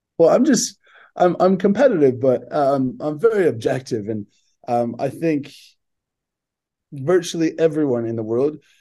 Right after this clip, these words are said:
would be very naive to say, "I think I could be the strongest man in the world," because just genetically, there's such a small proportion of people who could ever even have a glimpse at that. But take it back four years, I didn't know much about strongman at all.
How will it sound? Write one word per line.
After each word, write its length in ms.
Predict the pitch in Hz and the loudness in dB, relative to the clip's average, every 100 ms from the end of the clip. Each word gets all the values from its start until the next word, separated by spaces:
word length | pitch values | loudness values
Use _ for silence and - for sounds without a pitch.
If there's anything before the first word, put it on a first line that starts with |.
| _ - | _ -8
would 120 | 127 | -4
be 80 | 123 | -2
very 200 | 135 131 | 0 0
naive 520 | 127 123 127 123 110 | 0 0 0 -2 -6
to 100 | 117 | -10
say, 260 | - 110 104 | -6 -4 -4
"I 60 | |
think 220 | 104 117 | -6 -8
I 60 | 107 | -8
could 140 | 104 | -8
be 100 | 104 | -6
the 80 | 104 | -6
strongest 440 | - 127 107 104 117 | -2 0 0 -2 -2
man 180 | 110 | -2
in 60 | 98 | 0
the 60 | 101 | 2
world," 300 | 110 98 90 | 2 2 -2
because 320 | 98 110 90 | -4 -4 -2
just 220 | 120 117 | -6 -6
genetically, 520 | 107 110 139 123 110 | -4 0 0 0 0
there's 180 | 98 95 | 0 -2
such 200 | - 113 | -4 -6
a 60 | 101 | -8
small 440 | - 110 113 113 | -8 -4 0 0
proportion 460 | 113 - 120 113 104 | -2 -2 0 0 -4
of 60 | |
people 240 | - 120 101 | -4 -2 -4
who 100 | 101 | -6
could 160 | 98 92 | -6 -2
ever 260 | 113 107 | -2 0
even 420 | 104 98 95 95 87 | -2 -2 -4 -6 -6
have 140 | - | -4
a 40 | 98 | -4
glimpse 340 | 87 123 98 | -2 -2 -2
at 80 | 107 | -4
that. 260 | - 92 - - - - - _ | -2 -2 -4 -16 -20 -20 -20 _
But 280 | 170 131 - | 0 0 -4
take 200 | - 185 | 0 2
it 120 | 180 | 4
back 220 | 165 160 160 | 2 0 -2
four 280 | - 160 | 2 4
years, 340 | 139 165 143 143 - _ _ - | 6 6 4 0 -10 _ _ -2
I 80 | - | 0
didn't 220 | 165 156 | 2 0
know 180 | 143 135 | 0 0
much 320 | 127 135 - | 0 -2 -2
about 140 | 139 - | -4 -4
strongman 560 | - - 120 110 98 | -6 -4 -4 -4 -6
at 60 | 98 | -2
all. 340 | 127 92 90 | 0 -2 -6